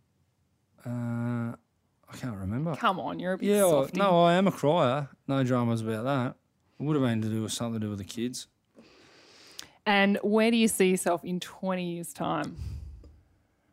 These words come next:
Speaker 1: Uh, ho-, I hopefully have got back to the agricultural side.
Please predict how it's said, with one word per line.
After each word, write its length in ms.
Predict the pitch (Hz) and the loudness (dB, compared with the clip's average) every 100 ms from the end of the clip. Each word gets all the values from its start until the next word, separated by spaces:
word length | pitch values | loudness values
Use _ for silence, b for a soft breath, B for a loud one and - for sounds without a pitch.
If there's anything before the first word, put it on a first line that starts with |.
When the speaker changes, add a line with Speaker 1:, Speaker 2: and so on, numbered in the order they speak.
| B _ _ _ _ _ - | B _ _ _ _ _ -6
Speaker 1:
Uh, 640 | 120 123 127 131 127 123 - _ _ _ _ _ _ _ _ _ _ _ _ _ - - | 0 2 2 4 2 0 -4 _ _ _ _ _ _ _ _ _ _ _ _ _ -16 -12
ho-, 200 | - - | -12 -6
I 80 | 120 | -4
hopefully 500 | 113 175 - 175 143 | -2 -2 0 4 4
have 240 | 120 113 - _ _ _ _ | 2 -4 -16 _ _ _ _
got 280 | - 139 120 - _ _ - | 0 2 0 -6 _ _ -10
back 300 | 120 123 - | -4 -4 -2
to 120 | 120 | -4
the 140 | 107 | -2
agricultural 640 | 127 127 117 117 123 139 | -2 -2 -2 -2 -2 -4
side. 340 | 123 131 147 | -4 0 0